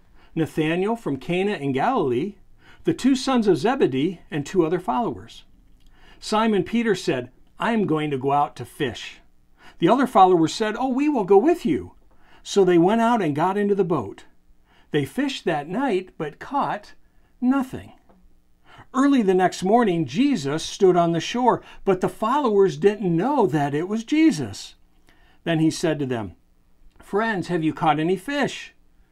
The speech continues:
They answered, "No." He said, "Throw your net into the water on the right side of the boat, and you will find some." They did this, and they caught so many fish that they could not pull the net back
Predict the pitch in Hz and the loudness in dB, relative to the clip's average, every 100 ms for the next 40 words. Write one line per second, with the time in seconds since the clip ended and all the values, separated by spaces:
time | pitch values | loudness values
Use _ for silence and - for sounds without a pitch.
0 | _ _ - 165 156 160 - 165 165 - | _ _ -6 -4 -2 -4 -2 -2 -2 -4
1 | 156 165 277 285 104 - _ _ _ _ | -2 0 2 0 -4 -10 _ _ _ _
2 | _ _ _ - 214 - 196 170 - - | _ _ _ -2 -2 2 2 2 -4 -20
3 | - 175 220 277 262 247 214 233 240 226 | -10 2 4 6 6 6 6 4 0 2
4 | 185 170 165 165 190 202 196 185 165 156 | 4 6 4 6 4 4 2 0 -2 0
5 | 143 143 247 285 - - 156 143 127 104 | -4 -2 -4 -4 -2 2 2 0 -6 -4
6 | 139 190 - - - _ - 160 190 190 | 2 2 2 -12 -20 _ -4 2 4 2
7 | 196 180 175 - 117 95 _ _ _ _ | 2 -2 -2 -4 -12 -14 _ _ _ _
8 | _ _ _ _ _ _ - 170 165 170 | _ _ _ _ _ _ -2 0 4 6
9 | 156 123 127 - - - _ _ _ _ | 6 4 0 -4 -16 -20 _ _ _ _
10 | - 175 175 170 208 214 - - 240 233 | -6 0 2 2 4 4 4 4 4 6
11 | 226 196 - 247 233 185 165 175 175 175 | 4 2 2 2 2 0 0 2 2 2
12 | 185 196 - 202 190 165 156 220 247 190 | 0 -4 -2 2 2 2 0 0 -2 -4
13 | 156 208 247 175 165 | -6 -2 -2 -2 -8